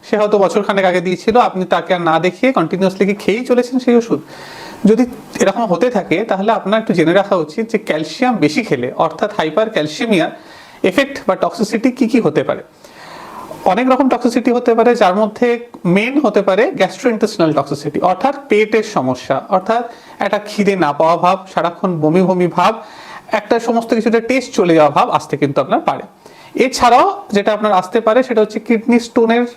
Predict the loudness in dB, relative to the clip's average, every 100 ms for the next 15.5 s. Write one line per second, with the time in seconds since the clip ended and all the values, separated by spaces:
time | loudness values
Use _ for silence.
0 | -18 -2 2 2 2 2 2 2 2 0
1 | -2 -2 -2 -8 -18 -20 -20 -20 -20 -20
2 | -4 -2 -2 -2 -2 0 2 2 2 0
3 | 2 2 4 4 4 2 -2 -2 -4 -4
4 | -6 0 0 0 0 0 0 -2 -2 -2
5 | 2 2 0 0 2 2 2 2 2 0
6 | -2 -2 0 2 2 2 0 0 0 0
7 | 0 -2 0 0 2 0 0 -2 0 0
8 | 0 -6 -20 -20 -20 -20 -20 -16 -4 0
9 | 2 4 2 2 0 0 0 0 0 2
10 | 2 2 0 0 2 2 4 4 2 0
11 | 0 4 4 2 2 0 0 0 2 4
12 | 4 4 2 4 4 2 -2 0 0 2
13 | 0 0 0 -2 0 -2 -2 -2 -2 0
14 | 0 0 0 0 0 -2 0 2 4 4
15 | 2 2 0 -2 -10